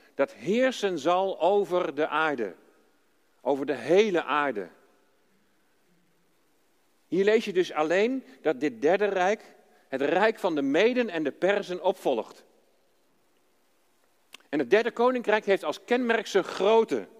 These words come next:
Een rijk dat zal heersen over de hele aarde. Nou, welk dat rijk dat is, dat lees je in Daniel acht, vers twintig en eenentwintig.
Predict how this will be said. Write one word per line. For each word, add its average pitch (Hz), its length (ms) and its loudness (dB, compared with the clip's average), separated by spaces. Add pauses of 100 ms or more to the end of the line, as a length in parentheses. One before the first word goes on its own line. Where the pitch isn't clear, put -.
(1200)
Een 143 180 0
rijk 220 420 2
dat 208 160 0
zal 143 240 0
heersen 226 600 -2
over 151 360 2
de 131 100 0
hele 170 580 0 (520)
aarde. 127 440 -4 (2000)
Nou, 143 140 -2
welk 170 160 4
dat 131 140 -2
rijk 190 320 0
dat 147 140 2
is, 180 360 -4
dat 131 180 -6
lees 151 240 -2
je 123 100 -8
in 131 120 -8
Daniel 135 500 -6
acht, - 460 -2
vers - 220 -12
twintig 143 360 -6
en 120 120 -10
eenentwintig. 151 800 -6